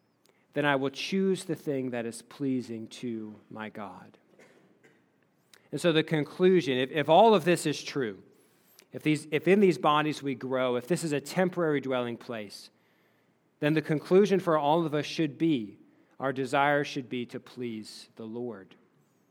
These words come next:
We please the Lord by growing in personal holiness. The way in which you and I glorify God is by growing in our personal progressive sanctification.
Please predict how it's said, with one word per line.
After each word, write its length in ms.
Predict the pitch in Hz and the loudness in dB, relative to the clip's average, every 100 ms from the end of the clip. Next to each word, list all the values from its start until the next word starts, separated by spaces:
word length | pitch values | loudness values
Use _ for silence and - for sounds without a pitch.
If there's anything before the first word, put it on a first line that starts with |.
| _ _ - - | _ _ -14 -6
We 100 | 143 | -4
please 340 | 165 165 160 | 2 2 2
the 100 | 151 | -2
Lord 600 | 139 165 165 131 143 - | 2 2 4 2 -2 -2
by 160 | 139 131 | 0 0
growing 520 | 123 147 151 143 131 | 0 4 4 4 -2
in 180 | 127 120 | -4 -8
personal 460 | - 151 143 131 | -6 -6 -4 -6
holiness. 800 | 120 135 131 120 110 104 - - _ _ _ _ | -6 -4 -4 -6 -10 -16 -20 -20 _ _ _ _
The 140 | - 139 | -4 2
way 200 | 165 190 | 6 6
in 120 | 185 | 4
which 240 | 160 - | 2 0
you 120 | 175 190 | 2 2
and 60 | 170 | 4
I 180 | 143 139 | 2 2
glorify 640 | 147 165 196 180 165 151 | 0 2 2 0 0 0
God 500 | 156 143 117 104 - - - - | 2 2 2 -2 -10 -20 -14 -6
is 160 | 147 | -4
by 180 | 151 131 | 0 0
growing 600 | 120 127 156 170 160 127 | 0 -2 2 4 4 0
in 160 | 135 131 | -4 -6
our 160 | 123 120 | -6 -6
personal 580 | - 175 175 175 170 | -2 -2 -2 -2 -2
progressive 800 | 160 - 127 123 139 135 135 127 | -4 -10 -10 -4 -4 -4 -8 -8
sanctification. 1040 | - 127 113 - 123 - 127 120 - 104 | -6 -8 -8 -12 -16 -10 -12 -10 -14 -18